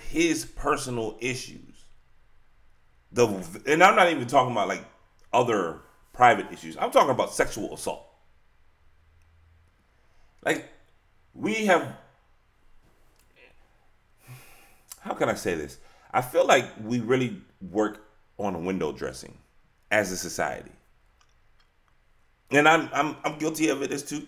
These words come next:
as, as, uh, you know, as anyone else, right? You get the, the beautiful exterior home, but you don't ever clean it. I, I don't clean up, the way I should. I have a really nice, nice place that I live in, nice size, really,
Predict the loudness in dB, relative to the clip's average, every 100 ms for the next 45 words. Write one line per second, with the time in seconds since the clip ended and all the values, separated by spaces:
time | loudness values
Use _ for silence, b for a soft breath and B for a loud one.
0 | -14 -6 -6 0 -2 -2 -8 -8 -6 -4
1 | -2 -2 -2 0 0 -2 -6 -20 B B
2 | B _ _ _ _ _ _ _ _ _
3 | _ _ _ -4 0 0 -2 -10 _ _
4 | _ _ -12 -4 -2 0 0 -2 -4 -2
5 | 0 2 0 0 0 -2 0 2 4 2
6 | 0 0 0 0 -4 -6 -4 -4 -2 -4
7 | -6 -8 -10 -6 -6 -6 -8 -2 0 0
8 | -8 -8 -6 -6 -8 -16 -20 _ _ -6
9 | -4 -4 -6 -10 -12 -14 -18 _ _ -8
10 | -4 -4 -2 -2 0 0 0 -2 -12 -20
11 | -6 -6 -4 -6 -6 -6 -4 -2 -2 -4
12 | -6 -6 -8 -6 -4 0 0 -2 -6 b
13 | b _ -6 -2 -2